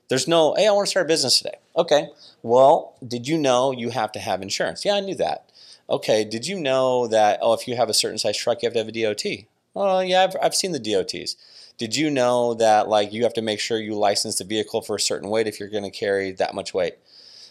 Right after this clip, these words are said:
Well, I didn't know until I went to the D M V and they told me, "Well, how big's the truck? What are you putting in it?"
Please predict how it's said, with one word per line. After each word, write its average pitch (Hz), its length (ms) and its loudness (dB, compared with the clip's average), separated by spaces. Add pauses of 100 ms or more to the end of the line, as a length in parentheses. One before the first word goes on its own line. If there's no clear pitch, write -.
(180)
Well, 127 220 0
I 127 60 8
didn't 139 180 0
know 123 180 2
until 117 220 0
I 107 40 2
went 104 120 -4
to 98 60 -12
the 95 80 -8
D 101 160 -4
M 95 120 -4
V 95 220 -4
and 92 100 -4
they 87 60 -2
told 87 300 -4
me, 90 120 -6
"Well, 87 300 0
how 104 160 0
big's 92 220 -6
the 92 80 -8
truck? 87 400 -2
What 92 80 -6
are - 20 -8
you 90 60 -10
putting - 260 -6
in 87 160 -6
it?" 85 260 -6